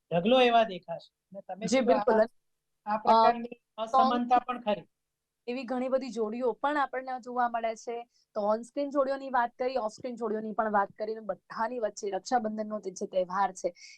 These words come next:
Speaker 2: એની ઉજવણી ખૂબ જ હર્ષોલ્લાસની સાથે આપણને જોવા મળતી હોય. એટલા માટે જ આ, અ, પોલિટિક્સ અને એ સાથે જ ફિલ્મ ઇન્ડસ્ટ્રીમાં જે પ્રકારે તહેવારની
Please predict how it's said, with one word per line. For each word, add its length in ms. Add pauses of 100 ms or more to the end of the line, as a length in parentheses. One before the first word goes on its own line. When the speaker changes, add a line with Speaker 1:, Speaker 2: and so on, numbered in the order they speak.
Speaker 2:
એની 180
ઉજવણી 400
ખૂબ 220
જ 120
હર્ષોલ્લાસની 580
સાથે 280
આપણને 320
જોવા 260
મળતી 340
હોય. 200
એટલા 500
માટે 220
જ 80
આ, 40 (880)
અ, 140
પોલિટિક્સ 560
અને 220
એ 160
સાથે 300
જ 40
ફિલ્મ 260
ઇન્ડસ્ટ્રીમાં 580
જે 100
પ્રકારે 400
તહેવારની 320